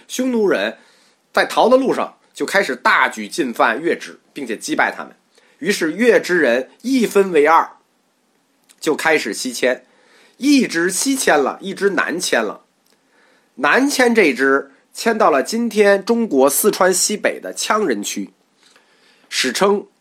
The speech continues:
小月支。另一支人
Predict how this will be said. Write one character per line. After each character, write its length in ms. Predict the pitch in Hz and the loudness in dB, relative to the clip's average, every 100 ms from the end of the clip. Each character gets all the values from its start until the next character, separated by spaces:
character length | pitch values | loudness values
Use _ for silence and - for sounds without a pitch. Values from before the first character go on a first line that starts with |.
| _ _ | _ _
小 400 | - - 90 90 | -8 0 0 2
月 160 | 160 | 2
支。 300 | 147 - 98 - _ _ _ _ _ _ _ _ _ - - _ _ | 2 -2 -14 -16 _ _ _ _ _ _ _ _ _ -20 -20 _ _
另 280 | - 269 285 | 0 2 6
一 80 | 180 | 4
支 200 | 165 160 | 6 4
人 360 | 120 110 143 | 4 2 -2